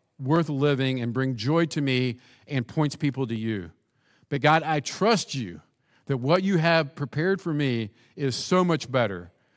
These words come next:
than anything that I could experience on this earth." That's how we respond to when that, those thoughts come into our mind. And so nobody ever told me that. Like, I just felt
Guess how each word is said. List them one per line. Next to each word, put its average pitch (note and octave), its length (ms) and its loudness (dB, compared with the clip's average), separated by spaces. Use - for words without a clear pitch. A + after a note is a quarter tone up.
than C#3 120 -2
anything C#3+ 440 0
that A#2+ 100 -4
I A#2 80 -2
could B2+ 120 -6
experience A2 460 -8
on G#2+ 120 -12
this G#2 180 -10
earth." F#2+ 340 -20
That's A#3+ 220 4
how A3 160 2
we C#3 80 -2
respond A#2+ 800 -4
to B2+ 420 -2
when C3 160 -4
that, B2 320 -4
those C3+ 180 -2
thoughts C3+ 260 -4
come C3 160 -8
into A2 200 -8
our G2 80 -6
mind. G2 400 -10
And D3+ 100 -2
so F3 120 2
nobody B3+ 240 4
ever A3+ 120 2
told F#3 220 4
me E3 120 4
that. G#2+ 220 -4
Like, C3+ 160 0
I F3 120 4
just F#3+ 180 -4
felt F#3+ 260 0